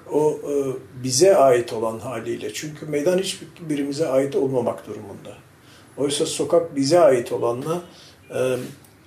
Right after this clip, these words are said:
algılarımızla değil işte, o bir soyutlama anına çıkıyor. Bir varlığı var, ontolojik bir şey aslında izin kendisi.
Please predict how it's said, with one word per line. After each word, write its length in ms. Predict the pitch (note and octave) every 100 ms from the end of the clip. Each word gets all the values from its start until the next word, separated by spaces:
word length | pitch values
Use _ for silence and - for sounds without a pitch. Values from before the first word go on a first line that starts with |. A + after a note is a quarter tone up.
| _ - - - - - - - -
algılarımızla 1120 | - D#3 D#3 E3+ F3 F3 F3+ F#3 E3 E3+ D3
değil 260 | D#3 E3 C#3
işte, 340 | A#2+ - C3 -
o 340 | D3+ F3+ F3 - - - - - -
bir 40 |
soyutlama 800 | A3 G3 F3 E3+ F3 D#3+ E3+ D#3
anına 280 | D3 D3+ D3
çıkıyor. 500 | - - A#2 G2 F#2+ - - _ D#3
Bir 120 | D3
varlığı 460 | D#3 E3 E3+ G3
var, 300 | G3+ A3 A3+ - - - - - _ _ - - - - -
ontolojik 680 | C#3+ C3+ E3 D#3+ A3 -
bir 40 | -
şey 220 | - B2
aslında 520 | G#2+ - A2+ - - - _ _ - - - - -
izin 300 | C#3 C#3 C3+
kendisi. 520 | B2 A#2 A#2 - F2